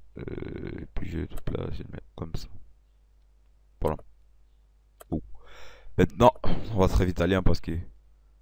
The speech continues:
là, c'est vraiment chaud. Bon, notre effecteur, il est activé avec son truc à cent pour cent. Et puis, il est comme ça au départ. Ce qu'on fait déjà, c'est désactiver notre, euh,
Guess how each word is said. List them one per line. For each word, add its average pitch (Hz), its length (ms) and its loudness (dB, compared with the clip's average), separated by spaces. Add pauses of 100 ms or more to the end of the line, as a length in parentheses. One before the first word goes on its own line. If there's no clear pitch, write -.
(480)
là, 90 200 2
c'est - 200 -4
vraiment 92 280 0
chaud. 87 320 -2 (1400)
Bon, 107 340 10
notre 131 340 6
effecteur, 117 460 8
il 110 100 6
est 107 80 6
activé 101 760 0 (100)
avec 98 280 4
son 90 180 0
truc - 220 -2
à 92 60 2
cent 92 180 -4
pour - 200 0
cent. 107 340 -2
Et 92 60 -2
puis, 95 360 0
il 90 160 -2
est 90 100 -2
comme 87 200 -2
ça 92 120 0
au 92 60 2
départ. 104 480 0 (1300)
Ce - 80 -8
qu'on 107 140 2
fait 107 140 6
déjà, 101 260 4
c'est 95 240 -2
désactiver - 720 -2
notre, 98 420 2
euh, 85 240 6